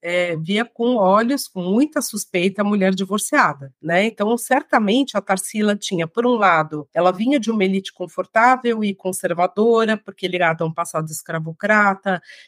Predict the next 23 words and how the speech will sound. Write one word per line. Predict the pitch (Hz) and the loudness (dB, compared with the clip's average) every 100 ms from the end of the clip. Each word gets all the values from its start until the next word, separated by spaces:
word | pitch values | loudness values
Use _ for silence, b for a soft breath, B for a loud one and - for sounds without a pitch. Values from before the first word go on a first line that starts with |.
| - | -6
ligada | 180 175 185 185 180 165 | -2 2 2 2 0 0
às | 127 160 | -2 -6
fazendas, | - 180 156 185 190 180 165 175 | -2 -2 0 2 4 2 -2 -6
enfim. | 160 - | -6 -8
Então, | 139 185 185 | -2 0 2
é, | 165 180 196 151 | 4 2 2 0
essa | 190 - | -2 0
elite | 196 190 220 226 | 0 0 -2 -6
tradicional, | 202 190 190 - 185 202 226 240 _ | -6 -6 -4 -4 0 2 2 -2 _
né? | 160 185 226 | -4 -4 -4
Portanto, | - 190 196 196 | -8 -6 -4 -4
tradicionalista | 202 202 208 - 214 208 202 196 214 | -6 -6 -6 -6 -4 -4 -4 -12 -10
também. | 220 240 170 135 131 | -6 -4 -4 -6 -2
Isso | 247 - 302 | -2 -2 0
foi | 277 | -2
o | |
que | 269 - | -2 -6
permitiu | 254 247 226 - - 320 202 | -2 0 -2 -4 -4 2 4
a | |
ela | 175 226 269 233 165 160 - | 4 2 0 0 -2 -2 -4
estudar | 226 - 247 269 | -6 -2 2 4
no | 359 | 4
exterior | - 196 175 151 110 | 2 -2 -2 -4 -8